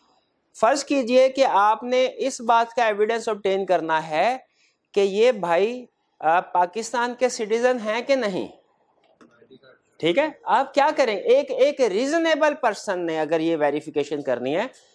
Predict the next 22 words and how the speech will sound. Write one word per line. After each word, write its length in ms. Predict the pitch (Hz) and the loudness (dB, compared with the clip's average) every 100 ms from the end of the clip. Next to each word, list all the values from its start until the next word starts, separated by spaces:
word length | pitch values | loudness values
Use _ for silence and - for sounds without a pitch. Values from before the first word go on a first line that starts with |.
| _ - | _ 0
क्या 140 | 302 | 2
करेगा 360 | 320 269 240 214 | 4 2 2 0
वो, 160 | 170 | 0
क्या 200 | 147 262 | -2 0
procedure 320 | 285 320 311 277 | 0 -2 -6 -6
perform 260 | 269 233 | -4 -4
करेगा? 720 | 196 156 - - - - - | -4 -6 -12 -12 -14 -14 -16
इसका 220 | - - - | -16 -10 0
आईडी 280 | 254 330 | 0 2
card 220 | 349 339 311 | 2 0 2
देखेगा, 460 | 277 254 220 220 - _ _ _ _ _ - | -2 -2 -8 -10 -16 _ _ _ _ _ -4
ठीक 160 | 180 277 | 2 2
है। 200 | 320 - _ _ _ | 0 -6 _ _ _
ये 140 | 208 254 | 2 4
है 160 | 294 | 4
persuasive 680 | 311 330 320 330 320 349 339 | 2 0 0 2 2 2 2
evidence, 440 | 285 262 240 220 - _ _ _ | 2 2 0 -4 -14 _ _ _
यानी 320 | 170 214 269 | 2 2 2
आईडी 360 | 311 240 240 302 | 2 2 0 -2
card 280 | 302 277 285 | 0 0 0
देखने 400 | 240 233 254 262 | -2 -2 -6 -8
से 380 | 269 262 277 | -2 0 0